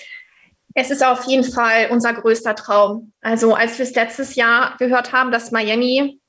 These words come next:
ähm, dass es dort ein Rennen gibt, haben wir uns gesagt, das ist unser größter Traum für dieses Jahr. Und der ist in Erfüllung gegangen. Und deshalb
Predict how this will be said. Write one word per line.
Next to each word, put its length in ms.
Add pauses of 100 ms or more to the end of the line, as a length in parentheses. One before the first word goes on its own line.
ähm, 340
dass 160
es 120
dort 160
ein 100
Rennen 300
gibt, 400
haben 180
wir 240
uns 140
gesagt, 280
das 120
ist 100
unser 240
größter 480
Traum 420
für 120
dieses 320
Jahr. 360 (440)
Und 160
der 100
ist 140
in 40
Erfüllung 360
gegangen. 400
Und 100
deshalb 380